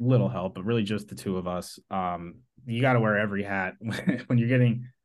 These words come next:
three to four hundred requests in a, in a high season. You know, we, yeah, there's certain things I'd say Jordan does better than I do, and probably vice versa. But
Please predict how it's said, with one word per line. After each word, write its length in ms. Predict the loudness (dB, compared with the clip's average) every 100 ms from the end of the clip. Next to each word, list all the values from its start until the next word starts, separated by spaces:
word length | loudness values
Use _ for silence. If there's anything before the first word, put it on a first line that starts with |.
| _
three 160 | -4 0
to 60 | 2
four 200 | 2 6
hundred 240 | 6 4
requests 480 | 0 -2 -2 -2 -2
in 80 | -2
a, 140 | -2
in 160 | -2 -2
a 100 | -2
high 240 | -2 -2
season. 540 | -2 -4 0 0 0 -2
You 120 | -2
know, 180 | 0 0
we, 260 | 0 -2 -8 _ _ _ _ 0
yeah, 160 | 2
there's 200 | 2 2
certain 240 | 2 2 0
things 240 | 0 2
I'd 180 | 0 0
say 260 | -2 -2
Jordan 320 | 0 -2 -2 -2
does 320 | -2 -6 -14 _ _
better 300 | -4 0 2
than 160 | 2 0
I 160 | 0 0
do, 260 | 0 0
and 220 | -2 -4
probably 400 | -4 -4 -2 -2
vice 260 | 0 -2 -2
versa. 400 | -2 -2 2 2
But 320 | 4 2 0